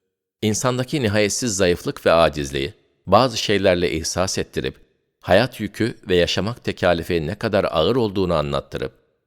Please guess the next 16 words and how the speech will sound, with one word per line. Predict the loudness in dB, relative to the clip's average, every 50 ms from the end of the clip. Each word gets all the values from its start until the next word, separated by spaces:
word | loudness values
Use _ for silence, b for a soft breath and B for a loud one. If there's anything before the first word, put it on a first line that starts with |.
| _ _ _ _
istirahate | -8 -8 -6 -4 2 4 4 4 4 2 -2 -4 -4
ciddi | -4 -8 -10 -6 -6 -6 -4 -2
bir | -2 -2 -2 0 0
arzu | -2 -2 -2 -4 -4 -4 -6 _ _ _ _ _ _ _ _
ve | -4 -4 -2 -2
bir | -4 -4 -4
diyar-ı | -2 0 0 0 0 -2 -2 0
ahire | 2 2 2 0 0 -2 0 0 0
gitmeye | -2 -4 -6 -6 -2 0 0 2 0 -2 -6 -14 _
samimi | -10 -8 -6 -4 -2 -2 0 -2 0 -2 -2 -2 -2
bir | -4 -4
şevk | -4 -4 -4 -2 -4 -4 -6 -8 -6
veriyor. | -4 -4 -2 -2 -4 -4 -6 -8 -14 _ _ _ _ _ _ _ _ _ _ _ _ _ _ _ _ _ _ _ _ _ _ _ _ _ _ _ _ _ _ _ 2
Dördüncüsü, | 2 2 2 0 -4 -4 -4 -6 -2 -2 -2 -2 -4 -8 _ _ _ _ _ _ _ _ _ _ _ _ _ _ _ _ _ _ _ _ _ _ _
insanı | -2 -2 0 0 0 0 0 2
mümine | 2 2 2 0 0 0 0 0 0 -2